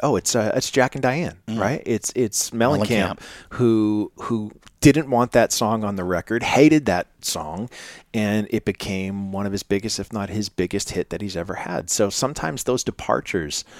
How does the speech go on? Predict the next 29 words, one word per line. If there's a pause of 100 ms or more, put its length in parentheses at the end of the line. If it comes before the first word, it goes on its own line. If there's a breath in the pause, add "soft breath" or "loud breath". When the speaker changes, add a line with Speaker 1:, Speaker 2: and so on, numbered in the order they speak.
(260 loud breath)
Speaker 1:
um,
sort
of
pigeonhole
us,
but
give
us
that
opportunity
to
actually
share (100)
our
voice (400 loud breath)
in
a
way
that, (120)
uh, (180)
only
being
original (360)
does,
right? (960)
I
mean,
that's
how,